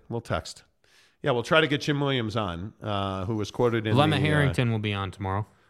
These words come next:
Speaker 1: Lemma Harrington's on the show tomorrow.
Speaker 2: Yes.
Speaker 1: I like that. Riley O'Brien says, "That's a notable thing to do. Uh, meanwhile, uh, the guys in the member chat on Instagram are fighting and bickering, making that chat room insufferable." <laughs>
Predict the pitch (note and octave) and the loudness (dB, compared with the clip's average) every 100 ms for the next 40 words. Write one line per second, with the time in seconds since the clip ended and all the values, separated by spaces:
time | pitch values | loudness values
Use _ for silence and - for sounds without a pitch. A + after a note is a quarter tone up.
0 | - G#2 A#2+ C3+ C3 F#3 A3 B2 F#2 F2+ | -10 -2 2 6 6 4 4 0 2 0
1 | E2 - E2+ G2 A#2 G#2+ F2+ - G2 E2 | -2 -8 -8 -2 0 0 -2 -8 -8 -8
2 | - F2 G#2+ - - - - B2 E3+ F3+ | -8 -10 -12 -14 -20 -20 2 6 8 8
3 | D#3+ E3+ E3 D#3+ C#3+ D#3+ D#3+ E3 E3+ E3+ | 6 6 6 2 6 6 6 6 6 6
4 | D3 - E3 D3+ C#3 G#2+ C#3+ D3+ D3 C#3 | 4 4 2 2 0 2 4 6 4 2
5 | C3 C3+ B2+ A#2+ A#2 A#2 A#2 A#2 C#3 D#3 | 2 4 6 6 6 4 2 2 2 4
6 | D3 C3 A#2+ A#2+ A#2+ A#2+ A#2 A2 C3+ C#3 | 6 6 4 2 2 2 2 2 6 6
7 | C3+ C#3+ B2+ C3+ C3 A#2+ C#3 C3 A#2+ B2+ | 4 2 2 2 0 2 4 4 4 2
8 | B2 B2 B2 A#2 G#2+ - C3 B2+ B2 G#2 | -2 0 0 2 0 2 4 4 0 0
9 | B2+ - G#2 F#2 - - - - C3 C#3+ | -2 -2 -2 -2 -6 -18 -20 -2 0 2
10 | C#3 C3 B2 - C3 C3+ C3 A#2+ G#2 C#3+ | 2 2 2 4 4 4 2 0 0 2
11 | B2+ B2 G2+ G2 G#2+ | 2 0 0 -2 -4